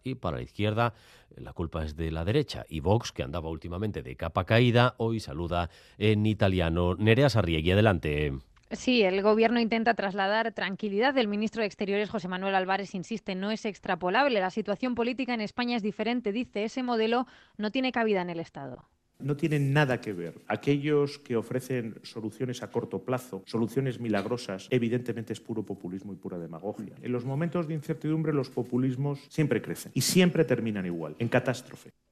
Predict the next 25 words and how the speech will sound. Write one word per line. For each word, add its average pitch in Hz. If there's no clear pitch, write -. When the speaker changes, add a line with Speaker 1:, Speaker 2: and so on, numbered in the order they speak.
Speaker 2:
Pero 214
sus 226
socios 277
de 254
gobierno 233
de 220
Podemos 220
avisan 214
si 240
hay 240
peligro 262
y 285
para 208
evitarlo, 240
dicen, 262
hay 226
que 240
dejar 226
de 254
blanquear 185
al 180
P 202
P. 302
Pablo 226
Fernández. 156